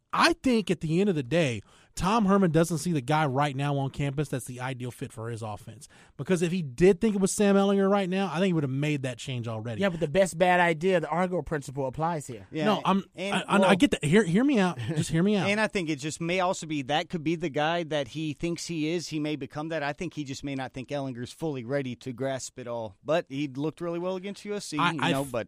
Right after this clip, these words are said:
Speaker 1: I, I think given the way the offense is struggling right now, if they thought Sam Ehlinger was ready to be the guy, they would have made that move already.
Speaker 3: Yeah, if he was ready to. I think they just don't think he's ready, but I think they may think that he fits their offense at least.
Speaker 1: I, I'm, I'm not a hundred percent convinced that he does.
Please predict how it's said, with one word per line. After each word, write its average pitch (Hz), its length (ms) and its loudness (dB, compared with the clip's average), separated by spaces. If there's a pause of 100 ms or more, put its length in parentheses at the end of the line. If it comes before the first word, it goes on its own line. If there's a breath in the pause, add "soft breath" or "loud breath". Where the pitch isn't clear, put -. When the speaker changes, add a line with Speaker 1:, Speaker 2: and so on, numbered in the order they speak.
Speaker 1:
I, 170 260 2 (680)
I 156 140 -2
think 165 280 -4
given 165 320 2
the 170 60 2
way 151 160 2
the 143 140 2
offense 139 340 0
is 127 60 -6
struggling 127 320 -2
right 120 140 -6
now, 117 180 -4
if 110 60 -6
they 135 240 0
thought 135 380 -2
Sam 131 260 -2
Ehlinger 120 280 -4
was 110 160 -6
ready 117 140 -6
to 113 80 -6
be 113 140 -6
the 110 100 -4
guy, 107 160 -6
they 110 160 -6
would 117 120 -6
have 101 60 -8
made 110 420 -6
that 107 140 -8
move 101 200 -14
already. 101 340 -14 (120)
Speaker 3:
Yeah, 170 200 0
if 127 100 -8
he 233 100 -4
was 160 140 -4
ready 147 260 -2
to. 98 220 -14 (160)
I 139 120 -6
think 135 240 -6
they 127 100 -6
just 120 220 -12
don't 135 180 -10
think 127 160 -14
he's 117 160 -12
ready, 123 180 -8
but 110 140 -12
I 120 80 -6
think 123 240 -10
they 117 140 -8
may 117 180 -8
think 117 280 -12 (100)
that 110 160 -8
he 117 160 -12
fits - 480 -14
their 107 160 -12
offense 90 400 -16
at - 100 -20
least. - 380 -20 (280)
Speaker 1:
I, 156 200 -4 (160)
I'm, 165 380 4 (420)
I'm 156 260 4
not 175 160 4
a 151 60 4
hundred 151 260 2
percent 135 340 -2
convinced 123 360 -4
that 107 100 -10
he 104 80 -10
does. 98 420 -16